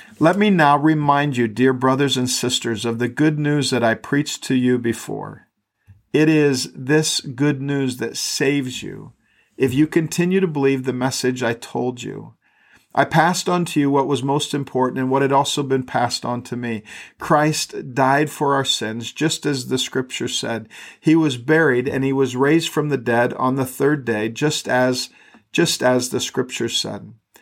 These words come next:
He was seen by Peter and then by the twelve, and after that he was seen by more than five hundred of his followers at one time, most of whom are still alive." Here is the first theme of the good news.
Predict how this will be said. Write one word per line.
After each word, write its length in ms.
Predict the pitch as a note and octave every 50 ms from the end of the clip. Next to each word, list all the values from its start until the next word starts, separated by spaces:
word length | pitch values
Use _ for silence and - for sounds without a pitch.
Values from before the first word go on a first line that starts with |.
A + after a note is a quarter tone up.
| _ - - _ _
He 100 | - D#3
was 160 | E3 E3 D#3+
seen 280 | - - G3 G3+ G3+ G3
by 160 | F#3 F3+ F3
Peter 400 | F3+ - - D3 C#3+ C#3 D3 D3+
and 120 | D3 C#3
then 140 | C#3+ D3 D#3+
by 160 | E3 E3+ E3+
the 120 | E3+ F3 E3
twelve, 420 | E3+ - - C3 C3 C#3 C#3+ C#3
and 80 | D3+ D#3+
after 240 | E3+ F#3 F#3 - F3+
that 160 | F3+ F3 F3
he 60 | E3+
was 120 | D#3 D3
seen 200 | - - F#3 F3
by 120 | D#3+ D#3 D3+
more 300 | D#3 D#3 E3 F3 F#3 F#3
than 160 | E3+ F3 E3+
five 560 | D#3 - - - D#3 D#3+ E3 E3+ F3 E3+ D3+
hundred 480 | - - - E3 F3 E3+ D3+ D3+ C3+ C3
of 100 | B2+ B2+
his 160 | C3 B2+ B2+
followers 580 | - - C#3 C#3+ C#3+ C#3+ C#3 C3+ B2 A#2 A2 A2
at 140 | B2 A#2
one 180 | B2+ C3+ C#3 C#3
time, 420 | C3 - C3 C3 C3 A#2+ A2 G2+ - - - - - - - - _ _ -
most 300 | - C#3+ D#3 D3+ - -
of 140 | B2+ A#2 -
whom 420 | - G#2 G2 F#2+ G2+ A#2 C3 - _ _ _
are 100 | - A2+
still 320 | G#2+ - - - A#2 A2+ A2
alive." 540 | G#2+ G#2+ G#2 G2+ G#2 G2+ G#2+ A2+ - - _ _ _ _ _ _ _ _ _ _ _ _ _ _ _ _ _ _ _ _ _
Here 240 | - - E3+ D#3 D#3
is 140 | D3 D3 -
the 80 | B2
first 380 | A2 - - B2 B2 - - -
theme 280 | - B2 B2 B2 A#2 A2+
of 120 | A2 G#2+
the 80 | A2 A2
good 240 | G#2+ A2 G#2 G#2+
news. 380 | G#2+ G#2+ G#2 G#2 A#2+ - - -